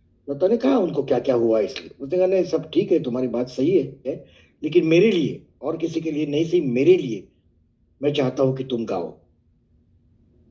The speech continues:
लता को अभी समझ में नहीं, अभी क्या किया जाए।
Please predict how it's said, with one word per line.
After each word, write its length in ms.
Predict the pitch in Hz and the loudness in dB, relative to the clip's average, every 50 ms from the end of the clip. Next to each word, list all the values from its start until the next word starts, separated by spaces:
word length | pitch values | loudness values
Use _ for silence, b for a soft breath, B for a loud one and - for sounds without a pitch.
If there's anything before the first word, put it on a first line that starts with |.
| _ _ _ _ _ _ - | _ _ _ _ _ _ -10
लता 340 | 143 113 101 - 135 151 | -8 -8 -8 -6 -6 -6
को 160 | 165 - 180 180 | -4 -4 -6 -6
अभी 100 | 202 202 | -6 -8
समझ 300 | - - 156 170 190 190 | -8 -6 -4 -4 -2 -2
में 120 | 196 196 | -2 -2
नहीं, 100 | 196 202 | -2 -2
अभी 140 | 190 196 202 | -2 -4 -4
क्या 240 | - - 196 202 202 | -4 -2 0 0 0
किया 500 | 196 - 170 160 160 - - - 151 131 | 0 0 -2 -2 -2 -4 -8 -6 -6 -6
जाए। 260 | 113 113 - - | -6 -8 -12 -14